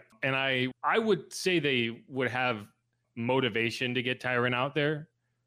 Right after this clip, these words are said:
just because, like, like, you haven't seen these guys play in a game, and I think the reps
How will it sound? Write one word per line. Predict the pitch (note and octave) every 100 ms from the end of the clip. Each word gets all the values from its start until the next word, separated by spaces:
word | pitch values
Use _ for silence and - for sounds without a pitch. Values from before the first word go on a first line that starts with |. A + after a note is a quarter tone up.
| _
just | - D3
because, | C3 A2+ C3 A2
like, | A#2 A2+ - -
like, | A2
you | G2+
haven't | A#2 A2+
seen | A2 A#2
these | A#2 G#2+
guys | A2 A2 G#2
play | - A2+
in | A2
a | G#2
game, | F#2 G#2 A2 G2+
and | F#2+
I | F#2+
think | G#2+ F#2+
the | F#2+
reps | F#2 G#2 G#2 - -